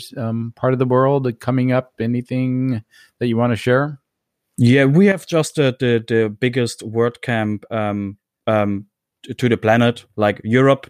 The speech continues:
Speaker 2: this coming this week. And, uh, you have, um, like, a history writing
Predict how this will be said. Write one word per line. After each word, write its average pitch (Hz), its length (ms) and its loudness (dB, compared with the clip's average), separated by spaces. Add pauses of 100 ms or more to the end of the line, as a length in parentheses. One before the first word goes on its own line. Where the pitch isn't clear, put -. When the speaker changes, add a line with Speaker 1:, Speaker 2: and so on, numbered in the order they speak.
Speaker 2:
this 131 200 -4
coming 143 320 0
this 139 180 -6
week. 139 320 -4 (480)
And, 120 460 0
uh, 117 320 -2
you 127 180 -2
have, 117 400 0
um, 104 460 -2 (360)
like, 101 400 0
a 113 140 -4
history 143 580 0
writing 131 800 0